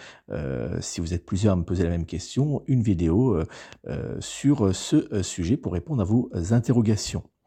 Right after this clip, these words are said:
N'oubliez pas également, si vous souhaitez me joindre personnellement pour une consultation de voyance privée par téléphone,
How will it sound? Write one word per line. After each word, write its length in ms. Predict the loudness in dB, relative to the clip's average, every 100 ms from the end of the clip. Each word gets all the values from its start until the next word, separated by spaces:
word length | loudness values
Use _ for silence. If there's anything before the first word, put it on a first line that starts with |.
| -12 -14 -16 -14 -16 -12 0
N'oubliez 280 | 4 6 6
pas 160 | 6
également, 360 | 4 4 2 0
si 200 | -2 -6
vous 80 | -8
souhaitez 300 | -4 0 2
me 120 | 2
joindre 420 | 2 2 2 0
personnellement 720 | 0 -2 -2 2 4 4 4
pour 200 | 0 -2
une 60 | -2
consultation 600 | -2 -6 -6 -4 -2 0
de 60 | 0
voyance 380 | 2 2 0 -2
privée 420 | 0 2 4 2
par 300 | 0 -6 -4
téléphone, 560 | -2 -2 0 0 0